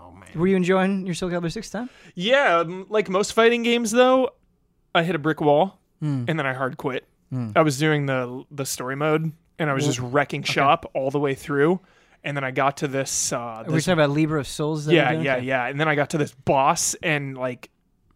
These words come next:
Speaker 3: couldn't
Speaker 2: Is
Speaker 3: even
Speaker 2: it,
Speaker 3: touch him.
Speaker 2: is it as well with his regenerating health?
Speaker 3: As well regenerating health, spinning around,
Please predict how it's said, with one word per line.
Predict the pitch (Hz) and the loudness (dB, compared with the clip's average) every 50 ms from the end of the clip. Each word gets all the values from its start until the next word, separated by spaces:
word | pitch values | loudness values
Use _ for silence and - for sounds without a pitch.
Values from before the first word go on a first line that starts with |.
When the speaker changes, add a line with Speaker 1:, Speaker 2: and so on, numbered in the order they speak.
| _ _ _ _ _ - | _ _ _ _ _ -8
Speaker 3:
couldn't | - 165 135 170 | -6 -4 -2 -2
Speaker 2:
Is | 160 135 | 0 0
Speaker 3:
even | 165 | 0
Speaker 2:
it, | 156 120 | 0 0
Speaker 3:
touch | - - | -2 -4
him. | - | -4
Speaker 2:
is | 165 156 151 | -2 -2 -2
it | 165 156 - | -2 -4 -2
as | 165 165 165 165 156 | 0 2 2 2 0
well | 160 170 170 175 | 0 0 0 2
with | 170 165 - | 0 -2 -2
his | 160 139 139 | -4 -4 -4
regenerating | 143 135 151 147 151 147 147 143 139 135 | -4 -2 -2 -2 -2 -2 -4 -4 -4 -4
health? | 139 139 156 - - - _ - | -6 -6 -8 -10 -14 -10 _ 0
Speaker 3:
As | 165 160 170 165 170 | 0 2 2 2 2
well | 190 185 185 175 | 4 4 4 4
regenerating | 175 160 147 - 165 165 170 185 190 190 180 | 4 2 0 2 2 2 4 4 2 2 0
health, | 151 180 170 160 190 - | 2 2 2 2 2 -2
spinning | - - - - - - - 285 247 240 262 254 | -6 -12 -10 -12 -8 -2 -2 0 0 0 -2 0
around, | 262 247 240 240 226 240 226 233 240 247 247 - | 0 2 4 4 4 4 4 4 2 2 0 -4